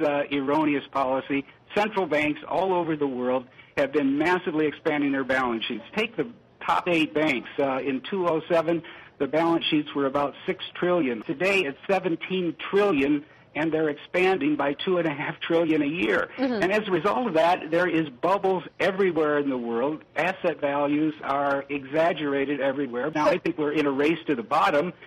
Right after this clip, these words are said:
Speaker 1: and it's only a question of time before the central banks lose control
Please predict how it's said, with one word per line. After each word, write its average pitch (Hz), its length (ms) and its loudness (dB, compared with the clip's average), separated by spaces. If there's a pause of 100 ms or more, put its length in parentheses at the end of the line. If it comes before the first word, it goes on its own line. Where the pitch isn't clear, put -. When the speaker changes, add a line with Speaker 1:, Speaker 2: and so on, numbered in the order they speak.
(200)
Speaker 1:
and 156 180 2
it's 160 160 0
only 185 360 2
a 160 80 2
question 175 520 -2
of 127 220 -4
time 160 480 2
before 143 380 0
the 127 180 0
central 190 300 0
banks 156 360 2
lose 160 280 2
control 135 600 0